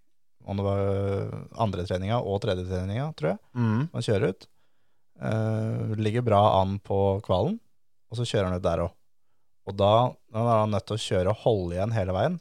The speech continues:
Speaker 2: Ja.
Speaker 1: Da viser det hvor mye selvtillit faktisk har å si. Og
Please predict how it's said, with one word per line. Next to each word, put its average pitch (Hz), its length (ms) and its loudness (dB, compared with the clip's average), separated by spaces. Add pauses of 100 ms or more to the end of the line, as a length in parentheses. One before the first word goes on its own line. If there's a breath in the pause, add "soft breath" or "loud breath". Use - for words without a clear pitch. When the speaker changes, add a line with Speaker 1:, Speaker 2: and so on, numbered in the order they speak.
Speaker 2:
Ja. 101 120 -4 (320 soft breath)
Speaker 1:
Da 104 180 4 (300)
viser 101 320 -4
det 95 80 0
hvor 95 240 -4
mye 95 220 -2
selvtillit 92 400 -4
faktisk 101 320 -6
har 92 100 -2
å 90 80 -4
si. 90 140 -8 (240)
Og 104 220 2